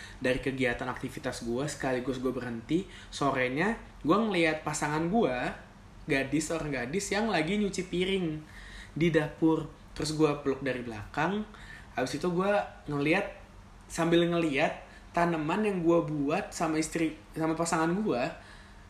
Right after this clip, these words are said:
istri lah ya, sama pasangan sih lebih enaknya, sama pasangan gue di dapur itu kayak, kayak apa ya, rak, rak tanaman gitulah gitu. Eh, dan gue cuci tangan abis itu kayak, kayak apa ya,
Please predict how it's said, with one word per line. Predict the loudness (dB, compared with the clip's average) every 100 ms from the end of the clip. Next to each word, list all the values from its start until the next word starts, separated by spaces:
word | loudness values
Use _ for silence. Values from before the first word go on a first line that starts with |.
| -20 -12
istri | -6 -6 -4 -8
lah | -8
ya, | -8
sama | -4 -2 0
pasangan | 0 0 0
sih | 0 -4
lebih | -4 -6
enaknya, | -6 -10 -8
sama | -2 -2
pasangan | -2 -2 -2 0 -2
gue | 0 0
di | 2 2
dapur | 2 2 2
itu | 2 -2
kayak, | 0 0 0 -4
kayak | -4 -2
apa | -2
ya, | 0
rak, | 0 -2 -6 -18 -20 -20 -16 -2
rak | -2 0
tanaman | 0 0 2 2 0
gitulah | 0 -2 -2 -2
gitu. | -4 -8 -10 -18 -20 -20 -20 -20 -20 -18 -6
Eh, | -4 -2 -4 -8 -12 -18 -20 -20 -20 -20 -20 -20 -20 -20 -20 -20 -20 -20 -20 -16 -4
dan | -2
gue | 2
cuci | 0 0 0
tangan | 0 2 0 0
abis | -4 -8
itu | -6 -4
kayak, | -2 -4 -4 -12 -20 -20 -20 -20 -20 -20 -10 -2
kayak | 0 2 0 -4
apa | -8 -8 -8
ya, | -8